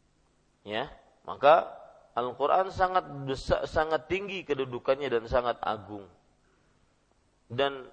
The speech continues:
Al-Quran masuk ke dalam surat Asy-Syura ayat sebelas.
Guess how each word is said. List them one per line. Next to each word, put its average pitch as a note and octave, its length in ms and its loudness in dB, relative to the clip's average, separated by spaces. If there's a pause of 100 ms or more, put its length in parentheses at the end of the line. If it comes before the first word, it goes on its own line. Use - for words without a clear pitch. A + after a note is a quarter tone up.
(580)
Al-Quran E3+ 560 4
masuk A#3 400 2
ke F3+ 80 2
dalam D3+ 400 6
surat D#3+ 320 0
Asy-Syura D3+ 720 4
ayat B2+ 320 0
sebelas. A2 640 -4